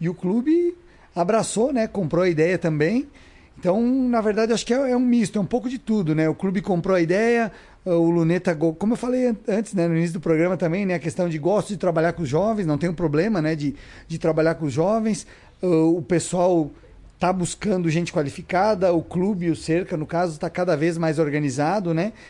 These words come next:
dentro e fora de quadra, também é uma organização que vem vindo, né, aos pouquinhos, não foi do dia pra noite que o clube se organizou, né, tá cada ano um pouquinho melhor, né, a questão da montagem do elenco também, cada ano um pouquinho melhor.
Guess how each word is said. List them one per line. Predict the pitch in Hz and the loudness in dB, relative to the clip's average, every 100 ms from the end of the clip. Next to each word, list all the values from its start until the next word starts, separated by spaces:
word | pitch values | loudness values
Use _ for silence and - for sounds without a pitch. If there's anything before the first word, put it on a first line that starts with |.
| - | -8
dentro | 151 170 170 | -2 -2 -2
e | |
fora | - 165 | -2 0
de | 156 156 | 0 -2
quadra, | 170 190 190 | 0 0 0
também | 180 165 | -2 -2
é | 190 | 0
uma | 180 | 0
organização | 170 175 165 160 185 180 | 0 -2 -2 -2 -4 -6
que | 185 | -4
vem | 165 165 | -2 -2
vindo, | 135 180 226 | -2 -4 -2
né, | 160 | -2
aos | 175 - | -2 -2
pouquinhos, | 175 - 160 214 - - - - | -8 -4 -4 -4 -6 -14 -20 -6
não | 160 | -6
foi | 143 180 | -2 -2
do | 160 | 0
dia | 143 175 | 0 0
pra | 175 | 0
noite | 143 147 180 180 | 2 2 0 -2
que | - 151 | -4 -2
o | 139 | -2
clube | 170 151 | -2 -4
se | - | -4
organizou, | 160 143 147 127 151 214 | -4 -2 -4 -2 -2 -2
né, | 190 190 | -2 -4
tá | 185 170 202 - - | -2 -4 -4 -8 -16
cada | - 185 165 | -4 -2 2
ano | 165 180 | 2 0
um | 175 | -2
pouquinho | 185 - 175 | -6 -6 -2
melhor, | 165 147 156 202 226 | 0 2 2 0 -2
né, | 190 240 - - - - | -4 -6 -10 -20 -14 -8
a | |
questão | 160 160 - 175 | -4 -4 0 0
da | 180 | 2
montagem | 170 156 175 175 165 | 2 2 2 2 2
do | 160 | 2
elenco | 151 180 175 | 2 0 -2
também, | 165 156 202 208 | -4 -2 -2 -2
cada | 180 180 170 | 0 2 2
ano | 180 | 2
um | 170 | 0
pouquinho | 165 165 160 | -2 -2 0
melhor. | 147 156 214 226 190 | 0 2 2 2 0